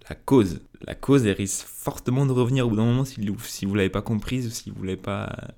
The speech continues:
pas résolue. Donc le problème risque fortement de revenir d'ici peu de temps. Donc la meilleure approche, ça va être la prévention. Donc, un environnement propre, entretenu régulièrement,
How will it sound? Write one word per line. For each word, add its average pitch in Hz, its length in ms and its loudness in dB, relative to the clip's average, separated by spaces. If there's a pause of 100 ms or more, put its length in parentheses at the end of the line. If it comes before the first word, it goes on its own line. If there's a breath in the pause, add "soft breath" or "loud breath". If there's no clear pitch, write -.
(140)
pas 107 100 -2
résolue. 101 500 0 (120)
Donc 107 180 2
le 95 60 2
problème 98 440 4
risque 107 280 -4
fortement - 440 -2
de 110 60 2
revenir 104 500 0 (280)
d'ici 104 320 -8
peu 113 140 -2
de - 40 -4
temps. 95 240 -4 (220)
Donc - 160 -10
la 101 60 -4
meilleure 117 200 8
approche, 117 300 2
ça - 80 -6
va - 20 -4
être - 100 -10
la 104 60 -2
prévention. 123 800 -2 (300)
Donc, 92 100 -8 (320)
un 95 140 -6
environnement 90 600 -2 (140)
propre, - 540 -2 (420)
entretenu 101 480 -2
régulièrement, 101 720 0